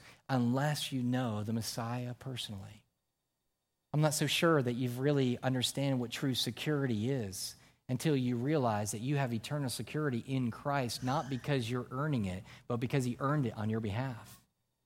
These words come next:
I'm not sure you understand what it means to be truly unified and have, have, have, have anger and, and dissension pulled away from you between you and God, the enmity between you and God, unless you understand the significance of the birth of that Savior, Jesus Christ.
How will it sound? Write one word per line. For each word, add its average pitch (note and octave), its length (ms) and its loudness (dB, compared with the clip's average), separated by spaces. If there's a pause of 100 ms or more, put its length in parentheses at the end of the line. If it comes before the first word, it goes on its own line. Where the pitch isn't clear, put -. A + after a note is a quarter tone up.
(220)
I'm D#3+ 100 8
not D3+ 160 4
sure E3 300 4
you C3+ 240 2
understand D3 500 0
what C3 80 2
it A#2+ 80 -4
means C3+ 340 2
to - 60 -4
be B2 160 0
truly B2+ 320 0
unified A#2 640 2 (180)
and B2 100 0
have, B2+ 280 2 (160)
have, C#3 200 4 (120)
have, C#3 260 4 (140)
have C#3+ 260 4
anger D3 540 2
and, A#2 160 2 (160)
and B2+ 80 2
dissension C#3 600 2
pulled C#3+ 300 2
away B2 360 2
from D3 200 0
you A#2 140 4
between A#2+ 400 0
you D3+ 180 2
and C3 100 2
God, C#3 260 4
the A#2+ 100 -4
enmity C#3+ 400 0
between A#2+ 400 0
you C#3 180 2
and A#2+ 160 2
God, C#3+ 300 4 (160)
unless C#3 420 2
you D#3+ 140 0
understand D3 640 0
the B2 40 0
significance B2 600 0
of A#2 80 -2
the A2+ 80 0
birth C3 380 2
of A2+ 80 -6
that A#2+ 160 0
Savior, C3 420 2
Jesus A2+ 380 -2
Christ. - 500 -8